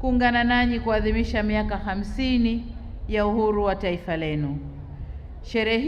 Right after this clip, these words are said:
hizi sio tu zinatukumbusha ushindi wa Mozambiki dhidi ya ukoloni, bali pia ni kielelezo cha ushirikiano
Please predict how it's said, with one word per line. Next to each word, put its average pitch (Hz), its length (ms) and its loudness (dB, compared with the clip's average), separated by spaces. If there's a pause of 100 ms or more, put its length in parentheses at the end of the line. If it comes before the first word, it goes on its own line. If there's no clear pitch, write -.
(120)
hizi 247 160 -2
sio 247 320 0
tu 285 260 -4
zinatukumbusha 247 880 0
ushindi 220 760 -2 (580)
wa 233 140 0
Mozambiki 226 720 0
dhidi 220 260 0
ya 208 100 2
ukoloni, 202 640 0 (580)
bali 226 220 0
pia 262 240 0
ni 254 120 2
kielelezo 247 680 0
cha 240 140 -2
ushirikiano 220 1040 -2